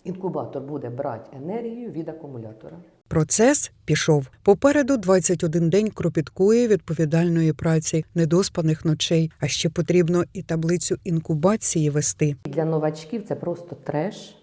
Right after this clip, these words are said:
Speaker 1: Ем, уявіть, яку треба робити таблицю інкубації, бо в інтернеті можна знайти мільйон різних. Але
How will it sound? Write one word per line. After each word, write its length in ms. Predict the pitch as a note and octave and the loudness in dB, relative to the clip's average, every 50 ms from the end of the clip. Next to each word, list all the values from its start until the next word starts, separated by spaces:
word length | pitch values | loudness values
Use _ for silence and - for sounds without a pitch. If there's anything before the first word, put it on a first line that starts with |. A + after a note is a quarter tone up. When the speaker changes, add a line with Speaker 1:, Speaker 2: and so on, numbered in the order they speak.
| _ _ _ _ - - - - _ - | _ _ _ _ -20 -20 -20 -20 _ -6
Speaker 1:
Ем, 500 | D#3 D3 D#3 D3+ D3+ D3 D3 C#3+ C#3+ C#3 - - - _ _ _ _ _ _ _ _ _ _ _ _ _ _ _ _ _ _ _ _ _ _ _ _ - | -6 -4 -4 -4 -6 -6 -8 -8 -10 -12 -16 -20 -20 _ _ _ _ _ _ _ _ _ _ _ _ _ _ _ _ _ _ _ _ _ _ _ _ -2
уявіть, 500 | - E3+ D#3+ D#3+ D#3+ F3 G#3+ G#3 G#3 - | 0 2 4 4 4 4 2 2 2 -2
яку 260 | D#3+ D3+ - - F#3+ | -2 -2 0 -4 -6
треба 360 | F#3+ - - F3 F3 D#3+ D#3+ | -4 -4 -4 -4 -2 -2 -2
робити 340 | D3 C#3 C3+ C3 D3+ D#3+ D#3+ | -2 -2 -2 -2 -2 -2 -2
таблицю 440 | - - B2 C3 C#3 C3 C3 - C#3 | -2 -6 -2 -2 -2 -2 -2 -4 -6
інкубації, 760 | C3 C3+ - E3+ E3 G#3+ B3 A#3+ B3 - - B3 A#3 A#3+ A#3 - - - - - | -6 -4 -6 -6 -4 -4 -6 -6 -8 -8 -8 -6 -6 -6 -8 -12 -20 -20 -18 -14
бо 240 | D#3 C#3 D#3 F3 E3+ | -12 -4 -2 -2 0
в 40 | D#3+ | 0
інтернеті 840 | D#3+ D#3+ D#3+ E3 D#3 E3 F#3+ G#3 A3+ A#3+ A3 - - - A3+ A3+ - - - - - - | 0 -2 -2 -2 -4 -2 -2 -2 -2 -4 -6 -8 -10 -10 -10 -10 -10 -12 -18 -20 -18 -10
можна 360 | - C#3+ E3 E3+ D3 C#3+ C3+ | -4 -4 -4 -2 -2 -2 -2
знайти 520 | C3+ C#3+ C#3 C#3+ C#3+ - - E3+ D#3+ - - | -2 -2 -2 -4 -4 -2 -4 -4 -4 -4 -6
мільйон 560 | C#3 C#3 C3 C3+ C#3+ D3+ F#3 G3+ G#3 G#3 G3+ - | -6 -6 -4 -4 -2 -2 0 0 0 -2 -2 -4
різних. 680 | - - E3 D#3+ F3 E3 E3 G3+ A3 A3+ A#3+ - - - - - - - - - - - - - - - - _ _ _ _ _ _ _ _ _ _ _ _ _ _ _ | -6 -6 -4 -4 -4 -4 -4 -6 -6 -6 -8 -12 -18 -20 -20 -20 -20 -20 -20 -20 -20 -20 -20 -20 -20 -20 -20 _ _ _ _ _ _ _ _ _ _ _ _ _ _ _
Але 340 | - D#3 E3+ F#3 G#3+ B3 B3 | -6 -2 0 2 2 0 0